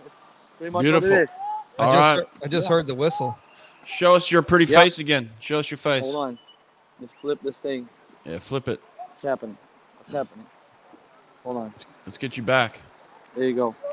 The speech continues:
Speaker 1: Go on camera.
Speaker 2: Oh, there you are.
Speaker 1: Hi.
Speaker 2: All right, man. I
Speaker 1: Boom.
Speaker 2: love it. Thank you.
Speaker 1: Good.
Speaker 3: Good to see you, Chico.
Speaker 1: Anytime.
Speaker 3: Hey,
Speaker 1: All right,
Speaker 3: good
Speaker 2: Good
Speaker 1: have
Speaker 2: luck.
Speaker 1: fun. See you
Speaker 3: Good
Speaker 1: guys
Speaker 3: luck
Speaker 1: later.
Speaker 3: today.
Speaker 1: Bye.
Speaker 2: Ciao.
Speaker 3: All right, here we go.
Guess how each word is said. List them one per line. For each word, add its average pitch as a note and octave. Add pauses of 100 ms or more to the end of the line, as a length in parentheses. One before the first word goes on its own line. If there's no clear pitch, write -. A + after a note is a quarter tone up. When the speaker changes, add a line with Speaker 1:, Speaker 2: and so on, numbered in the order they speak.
(880)
Speaker 1:
Go B2+
on C3
camera. C3 (440)
Speaker 2:
Oh, A#2
there A2
you G#2
are. C3
Speaker 1:
Hi. A#2+ (120)
Speaker 2:
All -
right, E3
man. D#3+ (360)
I -
Speaker 1:
Boom. D3+
Speaker 2:
love D#3+
it. D#3 (520)
Thank D#3+
you. C#3 (220)
Speaker 1:
Good. E3+ (340)
Speaker 3:
Good D#3
to D#3
see D#3+
you, D3+
Chico. D#3
Speaker 1:
Anytime. F#3 (420)
Speaker 3:
Hey, C#3+
Speaker 1:
All D#3
right, F3
Speaker 3:
good -
Speaker 2:
Good E3+
Speaker 1:
have B3
Speaker 2:
luck. E3
Speaker 1:
fun. F#3+
See -
you F3
Speaker 3:
Good F3+
Speaker 1:
guys F#3+
Speaker 3:
luck D#3+
Speaker 1:
later. F#3+
Speaker 3:
today. C3 (220)
Speaker 1:
Bye. E3+
Speaker 2:
Ciao. C#3 (2250)
Speaker 3:
All C#3
right, B2
here C3+
we C3
go. C3